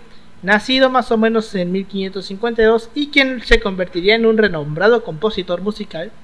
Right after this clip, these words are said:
Este, el matrimonio duró nueve años, acabando con la muerte de Lavinia a principios de noviembre de mil quinientos cincuenta y tres.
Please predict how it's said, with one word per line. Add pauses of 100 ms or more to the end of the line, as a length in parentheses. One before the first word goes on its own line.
(640)
Este,
el
matrimonio
duró
nueve
años,
acabando
con
la
muerte
de
Lavinia (640)
a
principios
de
noviembre
de
mil
quinientos
cincuenta
y
tres.